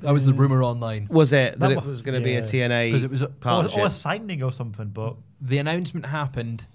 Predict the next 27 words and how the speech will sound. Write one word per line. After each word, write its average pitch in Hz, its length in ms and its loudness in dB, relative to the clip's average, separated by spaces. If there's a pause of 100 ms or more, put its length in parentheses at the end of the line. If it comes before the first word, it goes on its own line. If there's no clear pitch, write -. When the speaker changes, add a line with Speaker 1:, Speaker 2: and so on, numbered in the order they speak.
(600)
Speaker 1:
as 127 240 -2
T - 180 -4
N 123 60 0
A 120 80 -2
was 113 120 -6
starting, 104 320 -2
or 107 40 -8
it - 20 -8
was 110 140 -8
the 127 180 4
meant 131 320 0
to 135 80 -8
happen 110 340 -8
as 104 160 -8
T 107 120 -12
N 101 60 -8
A 98 40 -10
was 101 140 -14
starting. 87 400 -12 (400)
So - 140 -4
people 147 200 0
are 139 40 0
going, 113 280 -6 (680)
"Hold 269 120 -14
on 101 100 -12
a 87 40 -14
second. 104 560 -10